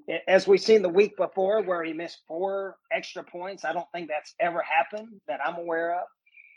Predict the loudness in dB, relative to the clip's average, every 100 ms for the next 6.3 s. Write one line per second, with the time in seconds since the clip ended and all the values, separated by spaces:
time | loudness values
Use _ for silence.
0 | _ _ _ -2 -2 -2 -8 -10 -4 2
1 | 4 2 0 -2 -2 -4 2 2 2 -2
2 | -6 -8 -6 -4 -4 -8 -8 -8 -8 -12
3 | -12 -14 _ -10 -8 -8 -10 -16 _ _
4 | _ _ -8 -6 -4 -6 -8 -12 -16 _
5 | _ _ _ _ -2 -2 -4 -8 -4 -2
6 | -2 -4